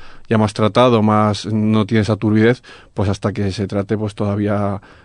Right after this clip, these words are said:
tratará un poquito en, en que nos deje de salir agua del grifo turbia.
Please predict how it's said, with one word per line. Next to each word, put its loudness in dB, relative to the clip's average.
tratará 0
un 0
poquito 2
en, 0
en -2
que 0
nos 4
deje 2
de 2
salir 2
agua 2
del -2
grifo -4
turbia. 2